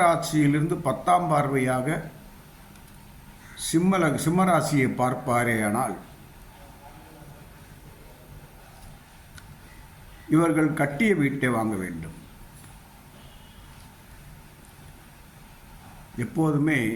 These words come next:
சனி பகவான் என்பவர் பழையதை குறிக்கக்கூடியவர்.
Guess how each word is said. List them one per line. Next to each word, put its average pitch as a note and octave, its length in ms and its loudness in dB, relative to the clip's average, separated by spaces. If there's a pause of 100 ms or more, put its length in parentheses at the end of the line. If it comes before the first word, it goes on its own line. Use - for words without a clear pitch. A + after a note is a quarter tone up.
(240)
சனி D3 280 6
பகவான் C3+ 480 0
என்பவர் A#2 420 -2 (4000)
பழையதை C#3+ 560 4
குறிக்கக்கூடியவர். F2 840 -6